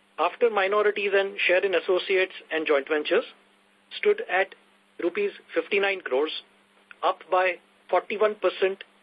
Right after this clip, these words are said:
Y O Y. ebitda per metric ton for the pipe business was approximately rupees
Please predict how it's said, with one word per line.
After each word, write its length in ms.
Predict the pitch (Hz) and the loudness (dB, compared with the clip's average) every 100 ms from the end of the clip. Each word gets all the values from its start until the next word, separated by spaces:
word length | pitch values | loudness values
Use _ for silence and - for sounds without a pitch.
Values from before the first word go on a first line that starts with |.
| 147 | -2
Y 180 | 147 | 0
O 80 | 147 | 0
Y. 140 | 127 110 - _ _ _ _ _ _ _ _ _ _ _ _ _ _ _ _ _ _ _ _ _ | -2 -4 -10 _ _ _ _ _ _ _ _ _ _ _ _ _ _ _ _ _ _ _ _ _
ebitda 400 | - 262 - 269 - _ | -2 -2 4 2 2 _
per 200 | 220 254 | 2 2
metric 460 | 226 202 202 220 220 | 2 -2 0 -4 0
ton 180 | 190 120 104 _ _ _ _ _ | -2 -2 -10 _ _ _ _ _
for 140 | 175 | 2
the 80 | 214 | 2
pipe 320 | 226 185 180 | 2 -2 0
business 320 | - 127 131 233 - _ _ _ _ - | -2 0 0 -2 -6 _ _ _ _ -2
was 100 | 165 | -2
approximately 720 | - 175 - 240 233 247 240 | 2 0 2 0 0 0 0
rupees 300 | 226 226 | 0 0